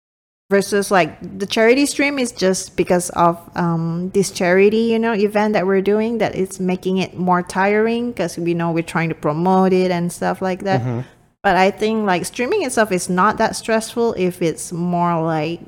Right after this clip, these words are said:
Speaker 1: impromptu and whatnot.
Speaker 2: Sure. Yeah, and I, I think if it's not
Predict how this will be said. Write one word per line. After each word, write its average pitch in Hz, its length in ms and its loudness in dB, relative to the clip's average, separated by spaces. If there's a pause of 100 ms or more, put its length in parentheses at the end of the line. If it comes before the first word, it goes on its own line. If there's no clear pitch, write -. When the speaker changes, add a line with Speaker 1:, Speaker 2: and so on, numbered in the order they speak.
(200)
Speaker 1:
impromptu 175 1000 0
and 165 300 -8 (120)
whatnot. - 760 -12 (240)
Speaker 2:
Sure. 180 240 0 (760)
Yeah, 123 200 0
and 143 140 2
I, 143 180 2
I 139 40 0
think 170 320 2 (360)
if 131 120 0
it's 135 200 4
not 127 380 0